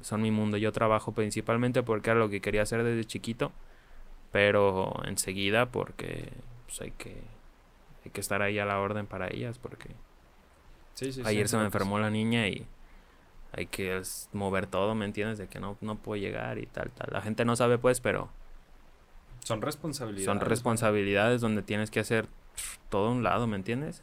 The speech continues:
Speaker 1: Y, y u-, como papá primerizo, preocupa, ¿no? O sea, una calentura, sientes que se te va a morir <laughs> o algo,
Speaker 2: Sí,
Speaker 1: güey.
Speaker 2: sí,
Speaker 1: Y luego
Speaker 2: sí.
Speaker 1: con el coronavirus, que no sabes ni qué pedo.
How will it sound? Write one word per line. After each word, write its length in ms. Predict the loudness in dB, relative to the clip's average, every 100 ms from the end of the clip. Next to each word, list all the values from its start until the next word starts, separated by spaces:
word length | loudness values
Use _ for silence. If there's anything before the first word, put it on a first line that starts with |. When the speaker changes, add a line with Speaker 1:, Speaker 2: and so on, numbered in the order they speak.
| -16 -10
Speaker 1:
Y, 440 | -8 -6 -8 -10 -14 -20 -20 -20 -20 -20 -20 -20 -20 -20 -16
y 360 | -12 -10 -10 -14 -20 -18 -10
u-, 120 | -8 -4
como 260 | -2 0 2
papá 960 | 2 6 6 8 8 8 8 4 0 -6 -18 -18 -20 -20 -8
primerizo, 680 | 0 4 6 6 4 0 -4 -14 -20 -20 -20 _ _
preocupa, 540 | 2 2 2 4 4 6
¿no? 80 |
O 40 | 4
sea, 120 | 4
una 180 | 4 6
calentura, 520 | 4 4 4 6 6
sientes 320 | 4 0 0 0
que 100 | -2
se 120 | 2
te 120 | 4
va 80 | 4
a 40 |
morir 320 | 6 4 2 6
<laughs> 60 |
o 60 | 8 10
algo, 100 | 8
Speaker 2:
Sí, 200 | 6 6
Speaker 1:
güey. 140 | 6
Speaker 2:
sí, 60 | 4
Speaker 1:
Y 20 |
luego 180 | 4 4
Speaker 2:
sí. 40 |
Speaker 1:
con 160 | 4 2
el 100 | 2
coronavirus, 680 | 2 4 4 2 0 -2 -2
que 100 | -2
no 100 | -2
sabes 320 | -2 -2 -2
ni 120 | -4
qué 120 | -4
pedo. 320 | 0 0 0